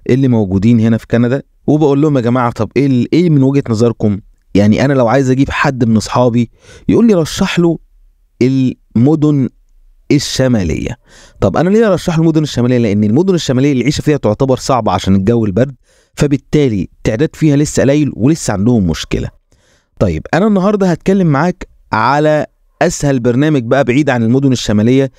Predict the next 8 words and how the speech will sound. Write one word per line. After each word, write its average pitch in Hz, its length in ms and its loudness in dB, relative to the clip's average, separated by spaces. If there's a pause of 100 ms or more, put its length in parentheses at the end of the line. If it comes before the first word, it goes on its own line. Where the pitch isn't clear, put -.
(260)
اللي 120 120 2
هو 170 140 4
الهجرة 160 560 0
كمرشح 139 800 -2
إقليمي. - 460 -4 (840)
برنامج 160 600 2 (180)
مخصص 170 760 -2
للعمال، 104 760 2